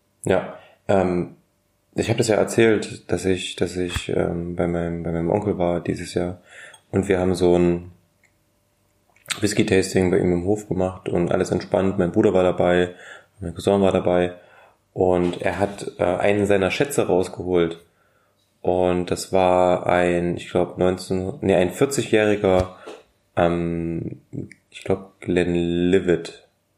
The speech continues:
abgefüllt in der Lonach-Serie damals. Ähm, die Lonach-Serie, hab ich erfahren,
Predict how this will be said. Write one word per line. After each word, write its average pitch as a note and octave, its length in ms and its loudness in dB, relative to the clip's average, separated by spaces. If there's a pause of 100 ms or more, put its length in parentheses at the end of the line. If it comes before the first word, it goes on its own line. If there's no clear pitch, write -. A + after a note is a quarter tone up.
(200)
abgefüllt - 600 0
in F#2 60 0
der F2+ 100 2
Lonach-Serie F2+ 800 0
damals. E2 400 -2 (400)
Ähm, F2 220 4
die F2+ 80 4
Lonach-Serie, A2 800 2 (320)
hab G2 140 -4
ich G2 60 -2
erfahren, G2+ 640 2